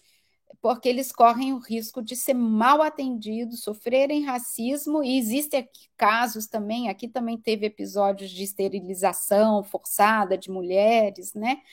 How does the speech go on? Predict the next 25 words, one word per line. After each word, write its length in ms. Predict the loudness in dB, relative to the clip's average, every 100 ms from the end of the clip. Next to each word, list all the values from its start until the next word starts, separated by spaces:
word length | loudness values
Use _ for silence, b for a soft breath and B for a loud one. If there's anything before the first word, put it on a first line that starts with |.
| b b
Então, 100 | -6
assim, 220 | -4 -2
uma 180 | -4 -4
série 380 | 0 2 2 0
de, 200 | -10 -10
de 200 | -8 -2
violências 800 | 4 4 4 0 -2 -4 -4 -8 b b -6
por 140 | -2
parte 380 | 2 2 0 -8
do 160 | -8
serviço 520 | -4 -4 -2 -4 -6 -8
de 120 | -8
saúde. 540 | 0 2 2 0 -6 b b b
Aí, 140 | -2
só 180 | 4 4
pra 160 | 6 0
falar, 600 | 2 2 2 0 0 -4
o 100 | -8
princípio 600 | -4 -4 -2 -2 0 -2
de 160 | -4 -6 2
Joyce, 600 | 6 8 8 4 -6 -14
que 160 | -12 -4
foi 240 | 0 2
esse 260 | 0 -4 -10
princípio 720 | -6 -6 -4 -4 -4 -6